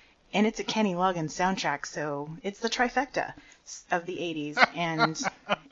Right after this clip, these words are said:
Speaker 1: it is, if it's on, I, I'm done for two hours. So
Speaker 2: It's on a lot.
Speaker 1: And it is on a lot. It, it is not hard to find this movie, but it's my favorite. And, you know, next to baseball, uh, I,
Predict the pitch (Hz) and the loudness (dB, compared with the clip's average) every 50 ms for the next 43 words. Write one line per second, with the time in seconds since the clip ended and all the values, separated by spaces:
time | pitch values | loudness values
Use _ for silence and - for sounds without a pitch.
0 | - 175 170 - - 208 - - - - - - 185 180 165 160 - - - - | -4 -2 2 4 6 4 4 2 -6 -10 -8 -4 -4 -4 -4 -6 -12 -18 -12 -6
1 | 180 185 190 - 226 220 - 165 160 175 190 214 226 - - 165 165 165 165 165 | -4 -4 0 0 -2 0 2 2 2 4 4 4 2 2 0 0 0 0 0 0
2 | 160 - - 165 165 170 165 160 170 160 160 160 - 160 - - - - - - | -2 -4 -4 -2 -2 -2 -2 -2 -2 -2 -2 -4 -4 -6 -4 -4 -4 -4 -6 -6
3 | - - - - 156 - - - - _ _ - - - 156 160 - - 202 - | -8 -10 -8 -10 -10 -10 -14 -20 -20 _ _ -16 -6 -2 0 2 4 6 4 6
4 | 185 185 190 196 190 170 - 139 135 123 113 113 110 110 120 120 107 - - 185 | 8 8 10 10 10 8 8 6 6 6 4 0 0 2 2 2 2 4 4 6
5 | 202 214 226 233 240 247 220 247 220 214 233 - 214 196 208 180 147 135 - - | 6 6 8 10 8 10 10 10 12 12 12 12 12 10 8 4 4 2 0 -6
6 | 139 139 156 - - 190 185 175 165 170 175 190 208 202 185 185 185 190 190 190 | -6 -6 -4 -2 -2 -2 -2 0 2 4 6 6 6 6 4 2 2 2 2 0
7 | 190 175 165 - - - 180 180 185 185 185 185 - 175 170 165 139 135 127 131 | 0 -2 -2 -4 -2 2 2 2 2 2 -2 -2 -4 -4 -4 -4 -4 -6 -8 -6
8 | - 143 131 135 - - - - - - - _ - - 180 - - 175 180 185 | -6 -6 -6 -6 -8 -12 -18 -20 -20 -20 -20 _ -14 -14 -12 -10 -8 -8 -8 -4
9 | - 190 190 185 185 175 127 - _ _ _ _ - - - 180 170 170 165 165 | -4 -4 -2 -2 -2 -4 -4 -6 _ _ _ _ -20 -12 -8 -6 -6 -6 -6 -6
10 | 165 - - - - - _ _ - - 196 202 185 165 160 160 156 - - - | -6 -8 -8 -10 -12 -20 _ _ -12 -6 -4 -4 -2 -2 -2 -4 -6 -8 -14 -20
11 | - - 190 185 180 - - - 202 - 190 196 - - - 165 151 151 156 156 | -12 -6 -4 -4 -4 -4 -6 -6 -4 -4 -6 -6 -6 -4 -2 -2 0 -2 -4 -6
12 | 160 - _ _ _ - - - 156 147 143 - 151 151 | -8 -16 _ _ _ -14 -8 -4 -4 -4 -4 -4 -6 -8